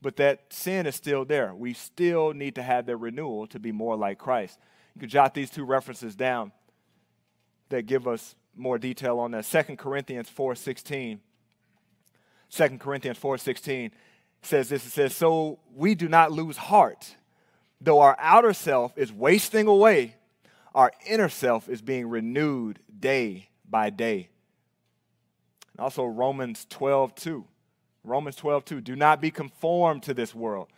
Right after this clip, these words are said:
but be transformed by the renewal of your mind, that by testing you may discern what is the will of God, what is good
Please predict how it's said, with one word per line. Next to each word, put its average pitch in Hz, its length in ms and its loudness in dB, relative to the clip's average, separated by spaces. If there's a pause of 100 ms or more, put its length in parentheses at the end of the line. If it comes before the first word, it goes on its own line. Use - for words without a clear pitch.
(140)
but 120 140 -6
be 127 140 -4
transformed 143 1040 0 (300)
by 131 160 8
the 127 100 -2
renewal 127 540 -2
of 113 100 -4
your 113 120 -4
mind, 113 540 0
that 113 240 -2
by 120 160 6
testing - 920 -4 (500)
you 131 100 -10
may 123 140 0
discern 113 680 -4 (560)
what 127 160 -2
is 117 80 -6
the 113 80 -6
will 143 240 0
of 123 100 -4
God, 110 460 4 (720)
what 117 160 -6
is 104 140 -6
good 131 440 0